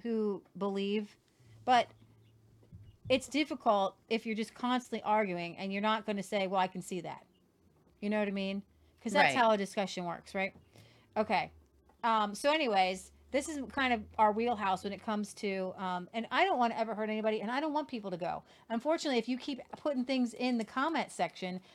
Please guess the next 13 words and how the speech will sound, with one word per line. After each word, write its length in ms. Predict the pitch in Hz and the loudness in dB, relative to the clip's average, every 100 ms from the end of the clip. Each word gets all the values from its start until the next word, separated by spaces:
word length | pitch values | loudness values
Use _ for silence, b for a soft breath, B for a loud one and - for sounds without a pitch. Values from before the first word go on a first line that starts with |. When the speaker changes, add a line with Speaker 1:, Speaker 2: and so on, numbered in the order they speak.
| b _ _ _ _ | b _ _ _ _
Speaker 1:
you 160 | 220 247 | -2 0
want 220 | 254 311 | 2 2
us 100 | 285 | 0
to 100 | 262 | -4
address 340 | 220 254 302 185 | 0 0 0 -6
'em, 120 | 151 - _ _ _ - | -12 -18 _ _ _ -2
right? 460 | 190 214 311 - - _ _ _ _ _ 240 | 2 2 0 -6 -20 _ _ _ _ _ 0
And 120 | 247 | 2
that 160 | 277 | 2
gets 180 | 285 - | 0 -8
kind 240 | - 269 254 | -6 -2 0
of 120 | 220 | -2
hairy. 460 | 254 247 214 151 | -4 -4 -6 -8